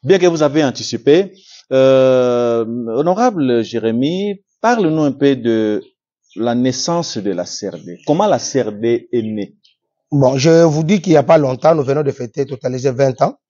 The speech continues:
Speaker 1: Oui.
Speaker 2: La C R D, lorsqu'il vient en Europe, il a eu l'initiative de créer un parti politique avec les concours de ses frères et sœurs qui étaient restés à Kinshasa, entre autres le vingtième. Lorsqu'il associe ce, le vingtième, qui a eu à recruter ses jeunes frères.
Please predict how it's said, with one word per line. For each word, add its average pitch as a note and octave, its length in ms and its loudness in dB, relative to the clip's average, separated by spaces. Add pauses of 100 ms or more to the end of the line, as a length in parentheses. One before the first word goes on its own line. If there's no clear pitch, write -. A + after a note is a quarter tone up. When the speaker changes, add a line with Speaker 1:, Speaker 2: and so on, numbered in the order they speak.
Speaker 1:
Oui. G2 200 -10 (1300)
Speaker 2:
La C#3 200 4
C G3 200 0
R - 20 4
D, D#3+ 120 0
lorsqu'il D#3 360 0
vient C3+ 240 2
en B2+ 120 -8
Europe, F3 180 2 (680)
il B2+ 160 -6
a A#2+ 80 0
eu D#3+ 80 0
l'initiative B2+ 720 -6
de A#2 80 -14
créer C3+ 200 -6
un C3+ 40 -2
parti A2+ 280 -10
politique A#2+ 440 -10 (760)
avec C3 240 0
les D3+ 140 2
concours C#3 320 -2
de C#3+ 100 0
ses B2 140 -4
frères D3+ 280 -2
et C#3+ 60 0
sœurs C#3+ 200 -2
qui C#3 80 -8
étaient C3+ 200 -2
restés B2 180 -6
à A#2+ 60 -6
Kinshasa, A2+ 480 -10
entre C#3 220 -4
autres C3+ 220 -6
le A#2+ 100 -8
vingtième. D3 380 -4 (1200)
Lorsqu'il D3 380 -2
associe C#3 460 -4
ce, E3+ 80 -8
le C#3 680 -2
vingtième, D#3+ 600 0
qui F#3+ 80 0
a E3+ 120 4
eu F#3+ 120 4
à F3 80 6
recruter D3 460 -4
ses C#3+ 200 -12
jeunes D3+ 260 -6
frères. A#2 260 -16